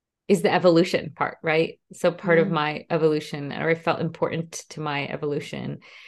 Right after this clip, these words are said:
Speaker 2: Mm.
Speaker 1: is doing this. And it's a little forum. Like, you know, it's our
Speaker 2: Yeah.
Speaker 1: parents, you know, it's your dad and our friends that listen to this.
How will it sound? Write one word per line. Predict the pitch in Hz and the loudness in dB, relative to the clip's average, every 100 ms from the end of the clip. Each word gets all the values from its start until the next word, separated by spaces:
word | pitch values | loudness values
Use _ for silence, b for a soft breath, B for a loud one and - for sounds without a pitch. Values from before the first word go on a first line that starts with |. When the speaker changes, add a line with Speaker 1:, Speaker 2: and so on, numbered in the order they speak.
| B | B
Speaker 2:
Mm. | 214 202 190 185 170 | -2 -2 -2 -2 0
Speaker 1:
is | 170 156 | 0 0
doing | 151 165 165 | 0 2 2
this. | 151 147 - - | 2 0 -4 -2
And | 208 | 2
it's | 254 262 | 2 4
a | 427 | 4
little | 359 247 190 | 6 6 4
forum. | - 143 139 147 165 _ _ _ _ 170 | 0 0 0 -2 -8 _ _ _ _ -12
Like, | 190 185 180 | -8 -6 -4
you | 208 | -2
know, | 196 185 185 | 0 2 0
it's | 196 220 233 | 0 -2 -2
our | 233 | -2
Speaker 2:
Yeah. | |
Speaker 1:
parents, | 214 156 151 160 165 - | 0 0 0 -2 -6 -12
you | - 180 | -8 -4
know, | 165 | -4
it's | 165 - | -4 0
your | 214 | 2
dad | 185 175 165 165 | 4 4 4 2
and | 156 | -2
our | |
friends | 156 160 151 147 | -2 -4 -4 -4
that | 151 147 | -4 -4
listen | 151 156 | -6 -10
to | 151 | -10
this. | 147 147 - - | -4 -4 -6 -14